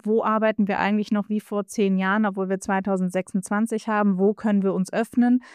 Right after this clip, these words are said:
sodass auch der Betrieb übergebbar wird. Denn eine fehlende Nachfolge hat immer etwas mit einem Zustand zu tun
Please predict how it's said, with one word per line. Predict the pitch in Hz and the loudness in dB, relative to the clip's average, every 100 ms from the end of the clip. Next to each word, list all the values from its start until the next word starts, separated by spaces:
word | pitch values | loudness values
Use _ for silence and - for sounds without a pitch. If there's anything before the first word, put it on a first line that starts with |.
| - - | -20 -6
sodass | 196 185 220 - | -2 2 0 2
auch | 151 208 | -2 -2
der | 208 | -6
Betrieb | 196 190 - 233 226 - | -6 -6 -4 -4 -4 -6
übergebbar | 208 202 190 220 240 - 180 165 | -2 -2 -2 -2 -4 -2 -2 0
wird. | 170 170 170 - - | 0 -2 -2 -8 -6
Denn | 185 185 196 _ - | -2 0 -2 _ -6
eine | 185 190 | -2 -2
fehlende | - 220 226 | 0 0 2
Nachfolge | 202 190 220 - 226 220 214 | 2 2 -2 -2 -2 -2 -2
hat | 208 202 | -4 -2
immer | 208 208 | -2 -2
etwas | - 208 - | -4 -6 -2
mit | 202 202 196 _ - - _ - | -2 -2 -6 _ -20 -20 _ -8
einem | 202 190 196 190 190 | -2 2 4 2 0
Zustand | - 302 - - 196 185 | -2 -4 -2 -2 -2 -2
zu | - 185 | -6 -8
tun | - 196 175 170 | -2 0 2 0